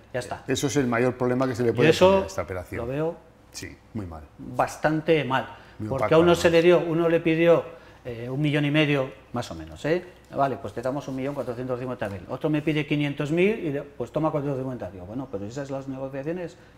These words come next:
Speaker 1: que se pueden llevar a cabo". Y lo peor es que luego, todavía, como decimos, no sabemos muy bien cuál es el objetivo de esa rehabilitación, cuáles van a ser los usos. Y seguramente esos usos serán públicos y habrá que mantenerlos.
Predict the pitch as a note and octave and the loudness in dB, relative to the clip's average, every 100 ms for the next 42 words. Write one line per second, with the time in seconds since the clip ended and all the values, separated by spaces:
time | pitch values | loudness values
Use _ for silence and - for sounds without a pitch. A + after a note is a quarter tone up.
0 | - C3+ C#3 D3 C#3+ C#3 C3+ C3+ E3+ E3+ | -12 -10 -8 -8 -6 -4 -4 -2 -2 -4
1 | - - - - - G#2+ F#2+ G#2 A#2+ C3 | -8 -20 -20 -20 -12 -10 -8 -6 -4 2
2 | D#3+ D#3+ - - - - - F2+ A#2+ C#3+ | 2 0 -10 -20 -20 -20 -12 -6 0 2
3 | F3+ - - - - - G2+ G#2 D3 F3+ | 2 -2 -20 -20 -14 -8 -6 -4 -2 -2
4 | F#3 C#3 B2 B2 A#2+ G#2 - B2+ D3+ - | -4 -6 -6 -8 -8 -10 -10 -8 -6 -2
5 | D#3+ D#3+ E3 D#3 D#3+ E3 E3 D3+ D#3 D3+ | -2 -2 -2 -4 -2 -2 -2 -4 -6 -6
6 | - C#3 C3 - B2 C#3+ E3+ F3+ - - | -8 -6 -6 -4 -4 -2 -2 -2 -8 -20
7 | - - A#2 A#2+ - C3 B2 G#2+ G2 G2 | -20 -14 -6 -6 -4 -6 -6 -8 -10 -10
8 | A#2+ D3+ B2+ - C#3 C3+ C#3 B2 B2+ G#2 | -6 -6 -6 -6 -6 -6 -8 -8 -10 -10
9 | A2+ G2 - F#2+ - - - - - G#2+ | -10 -12 -12 -14 -16 -20 -20 -20 -14 -12
10 | G#2 C3+ D3 D3 D3+ D#3+ F3+ - A2 G2+ | -8 -4 -4 -4 -6 -4 -4 -6 -10 -10
11 | G2 G2+ F3 F3 E3 D#3+ - F2+ F2+ G#2+ | -10 -6 -4 -4 -8 -12 -12 -14 -12 -10
12 | G#2 G2+ D#3 F#3 - - | -8 -6 -6 -8 -16 -20